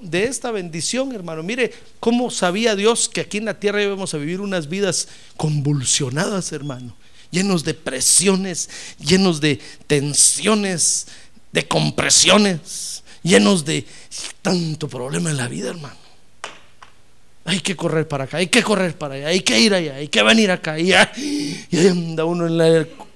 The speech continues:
en el corre y corre todos los días. Mire, entonces Dios dijo: "Muy bien, yo sé que en la tierra se los va a llevar el río. Entonces les voy a dar esta bendición que se llama que yo los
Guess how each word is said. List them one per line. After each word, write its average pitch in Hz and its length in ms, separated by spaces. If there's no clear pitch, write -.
en 160 180
el 160 220
corre 180 240
y - 20
corre 185 320
todos 185 260
los 165 140
días. 180 460
Mire, 233 140
entonces 185 280
Dios 190 180
dijo: 202 260
"Muy 175 220
bien, 220 260
yo 175 140
sé 202 160
que 190 80
en 165 40
la 147 140
tierra 190 280
se 156 180
los 139 200
va 165 60
a 185 40
llevar 180 200
el 165 140
río. 156 280
Entonces 147 380
les 131 100
voy 147 100
a 151 60
dar 160 140
esta 156 180
bendición 131 600
que 147 120
se 123 180
llama 151 300
que 117 160
yo 135 140
los 117 320